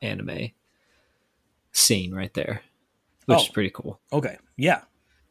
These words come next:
Speaker 1: And then,
Speaker 2: Yeah.
Speaker 1: then they go up to Gold Roger, uh, execution.
Speaker 2: Yeah. I don't
Speaker 1: So,
Speaker 2: know.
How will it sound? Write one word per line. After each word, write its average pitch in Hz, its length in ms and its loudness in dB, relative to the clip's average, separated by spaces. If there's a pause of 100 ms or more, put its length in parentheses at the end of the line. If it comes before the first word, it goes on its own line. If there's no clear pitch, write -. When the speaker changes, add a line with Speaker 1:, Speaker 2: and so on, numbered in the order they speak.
(240)
Speaker 1:
And 98 140 4
then, 95 140 4
Speaker 2:
Yeah. 120 120 0
Speaker 1:
then 110 160 12
they 98 100 8
go 92 160 4
up 90 120 -2
to 92 360 -2 (380)
Gold 92 240 2
Roger, 92 440 -4 (540)
uh, 104 440 -4 (160)
execution. 113 680 -8 (1400)
Speaker 2:
Yeah. 104 240 -8 (560)
I - 40 -10
don't 120 100 -4
Speaker 1:
So, 104 60 -4
Speaker 2:
know. 101 220 -10